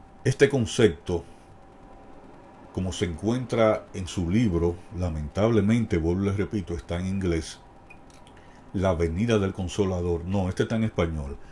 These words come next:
se había convertido en mil novecientos sesenta como un, en la norma principal dentro de los adventistas del séptimo día. Pero ¿qué pasó?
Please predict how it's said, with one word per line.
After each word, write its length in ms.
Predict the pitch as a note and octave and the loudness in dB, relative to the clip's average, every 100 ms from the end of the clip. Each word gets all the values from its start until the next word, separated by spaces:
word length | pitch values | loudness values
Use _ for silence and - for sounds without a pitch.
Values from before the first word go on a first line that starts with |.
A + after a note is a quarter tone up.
| - - - - - | -18 -16 -16 -16 -14
se 180 | - A2 | -4 0
había 240 | F#2+ B2 | 2 2
convertido 580 | C#3 C3+ A2+ F#2+ C3+ A#2+ | 2 2 0 0 -2 0
en 80 | F#2+ | 0
mil 140 | F#2+ | 0
novecientos 540 | A2+ A2 - G#2+ G#2 - | 0 0 0 -4 -4 -4
sesenta 680 | F#2+ - A2+ G#2 D#2 E2 | -6 -2 -2 0 -4 -8
como 220 | - F2 F2 | -6 -6 -4
un, 200 | G#2 A2+ | -6 -6
en 140 | G2 F2+ | -8 -6
la 120 | E2 | -6
norma 600 | E2 A2 C3+ C3+ C3 B2+ - - - - - - - - - - | -4 -4 -4 -4 -4 -6 -10 -20 -20 -20 -20 -20 -20 -20 -20 -8
principal 680 | F#2 F#2 - F2+ A2 A2 E2+ | -4 -4 -4 -4 2 2 2
dentro 400 | F2+ A2 G#2+ G#2 | -2 -4 -2 -2
de 80 | F#2+ | -2
los 160 | F2 | -4
adventistas 840 | F#2 D#2+ D#2+ D2 A2 G#2+ - G2+ F2+ - - - - - | -4 -6 -6 -6 -6 -6 -4 -6 -6 -14 -20 -20 -20 -8
del 200 | D#2+ E2+ | -2 -2
séptimo 600 | - G#2+ - G#2 E2 D#2 | 4 2 4 0 0 0
día. 300 | D2+ C#2+ C2 - - - - - - - - - | -2 -2 -6 -12 -20 -20 -20 -20 -20 -20 -20 -10
Pero 180 | G#2 F#2+ | -6 0
¿qué 140 | C#3+ | 2
pasó? 480 | C#3+ A#2+ - G#2 C#2+ | 2 0 0 -2 -2